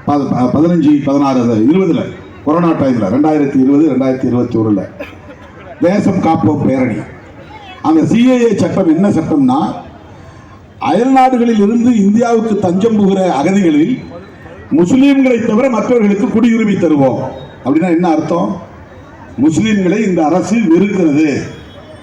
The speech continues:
யார் வேணாலும் வந்தா குடியுரிமை தருவாங்களாம், சிட்டிசன்ஷிப். ஆனா முஸ்லீம்கள் தான் தரமாட்டோம். இது அரசமைப்பு சட்டத்திற்கு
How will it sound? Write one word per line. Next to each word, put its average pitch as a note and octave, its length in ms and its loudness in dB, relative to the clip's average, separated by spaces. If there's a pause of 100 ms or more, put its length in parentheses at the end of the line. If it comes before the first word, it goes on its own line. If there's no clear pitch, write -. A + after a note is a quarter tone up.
(600)
யார் G3+ 280 0
வேணாலும் A3 420 0
வந்தா G#3 260 0
குடியுரிமை G#3+ 380 2
தருவாங்களாம், E3 640 0
சிட்டிசன்ஷிப். E3+ 600 0 (880)
ஆனா G3 120 2 (140)
முஸ்லீம்கள் B3+ 580 2
தான் C#4 160 -2
தரமாட்டோம். G3 500 -2 (640)
இது B3+ 140 4 (420)
அரசமைப்பு C#4+ 540 2
சட்டத்திற்கு C4 480 0